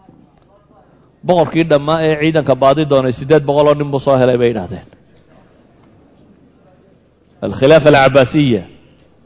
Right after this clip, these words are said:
annaasir lidiin illaah, siddeed boqol ayuu soo helay. Siddeeddii boqol baa loo dhiibay Mudfiruddiin oo la yidhi, "Bal Arbil."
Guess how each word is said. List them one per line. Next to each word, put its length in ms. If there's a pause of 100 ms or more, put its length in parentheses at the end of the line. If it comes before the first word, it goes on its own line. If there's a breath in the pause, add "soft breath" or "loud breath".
(140)
annaasir 520
lidiin 380
illaah, 340 (1400)
siddeed 400
boqol 300 (800)
ayuu 220
soo 200
helay. 280 (1500)
Siddeeddii 420
boqol 260
baa 140
loo 160
dhiibay 240
Mudfiruddiin 640
oo 60
la 100
yidhi, 200
"Bal 160
Arbil." 340